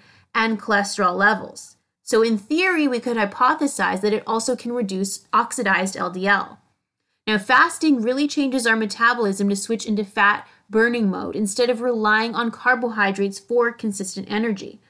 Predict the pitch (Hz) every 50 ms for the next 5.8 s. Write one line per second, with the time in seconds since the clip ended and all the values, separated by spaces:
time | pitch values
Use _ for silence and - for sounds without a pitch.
0 | _ _ _ _ _ - - 262 233 240 233 240 247 262 285 285 240 262 247 247
1 | 226 214 - - 233 214 - - 226 202 196 233 277 330 359 370 285 202 185 190
2 | - - 214 214 185 196 254 262 269 302 311 285 233 226 220 214 208 - - 214
3 | 202 - 196 185 185 - 208 220 220 214 190 220 247 277 277 - 277 240 214 208
4 | 208 202 - - - 202 190 190 196 - 208 196 - - - 233 240 247 - -
5 | 220 208 202 196 190 185 190 180 202 233 220 185 - - - -